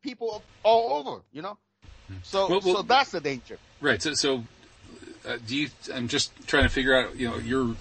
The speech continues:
Speaker 2: your view of why this group who that's doing this is, you know, de-,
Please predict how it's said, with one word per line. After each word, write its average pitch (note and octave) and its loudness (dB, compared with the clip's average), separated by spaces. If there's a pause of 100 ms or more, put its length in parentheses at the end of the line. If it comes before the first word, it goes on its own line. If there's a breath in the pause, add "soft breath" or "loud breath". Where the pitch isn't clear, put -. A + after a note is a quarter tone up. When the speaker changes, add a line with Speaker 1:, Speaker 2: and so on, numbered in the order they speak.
Speaker 2:
your B2+ 0
view A#2+ 6
of G#2 -8
why A2+ 2 (280)
this A2+ -2
group A#2 2 (320)
who G2+ -10 (420)
that's G2 -10
doing A#2 0
this G2 -4
is, F2 -8
you G2+ -12
know, F#2 -8
de-, G2 -6